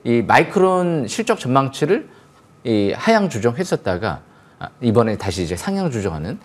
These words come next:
어, 또 그런 또 모습이 좀 나타났죠. 그렇다고 또 마이크론은 대폭 하향 조정은 안 했어요. 사실상 이제 중립 수준이었는데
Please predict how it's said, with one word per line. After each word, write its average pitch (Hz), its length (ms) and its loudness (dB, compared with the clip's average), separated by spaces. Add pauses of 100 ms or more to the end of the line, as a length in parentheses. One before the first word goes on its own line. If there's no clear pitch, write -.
(160)
어, 87 160 -4
또 113 120 -2
그런 123 320 2
또 131 80 0
모습이 101 300 -2
좀 110 140 -8
나타났죠. 85 520 -8 (200)
그렇다고 180 280 4
또 165 100 -4
마이크론은 147 600 4 (160)
대폭 139 300 2
하향 180 200 4
조정은 131 280 0
안 90 120 -2
했어요. 80 300 -8 (260)
사실상 175 500 2
이제 107 180 0
중립 151 300 0
수준이었는데 95 880 -2